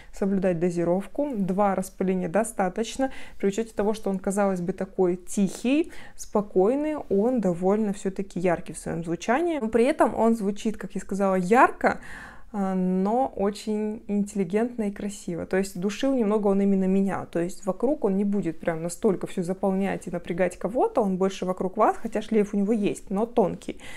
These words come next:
И это так красиво. Здесь мускус не животный, не грязный, он чистый, он даже создает эффект вот именно глажки, эффект чистого белья,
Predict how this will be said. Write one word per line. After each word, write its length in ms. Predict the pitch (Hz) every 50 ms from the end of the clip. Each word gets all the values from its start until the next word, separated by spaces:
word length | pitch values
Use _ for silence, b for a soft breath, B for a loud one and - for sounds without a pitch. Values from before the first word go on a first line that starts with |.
| B B B B B B B B -
И 120 | - 202
это 240 | 208 220 220 220 208
так 440 | 196 202 - 196 196 196 - - -
красиво. 580 | - - 196 190 - - - 233 294 381 330 262
Здесь 320 | 208 175 196 214 208 -
мускус 720 | 202 196 220 247 269 262 - - - 202 196 - - - -
не 400 | - 190 196 196 202 208 220 247
животный, 840 | 247 247 262 269 240 220 196 190 202 208 202 202 196 196 202 190 185
не 200 | 185 190 220 214
грязный, 640 | 196 208 202 202 196 190 190 190 190 180 180 190 -
он 240 | - 196 208 208 202
чистый, 500 | - - - 226 254 269 262 - - 202
он 140 | 196 202
даже 480 | 196 208 208 202 190 202 202 190 190 202
создает 320 | - - 185 180 208 214 208
эффект 320 | 208 202 - 214 208 208 -
вот 180 | 185 185 -
именно 260 | 190 190 190 180 180
глажки, 800 | 175 151 - 175 180 202 240 262 262 - - - - - 226 208
эффект 340 | 202 202 - 190 185 - -
чистого 460 | - - 202 - - - 190 180 180
белья, 580 | 160 156 180 175 175 165 175 190 214 240 269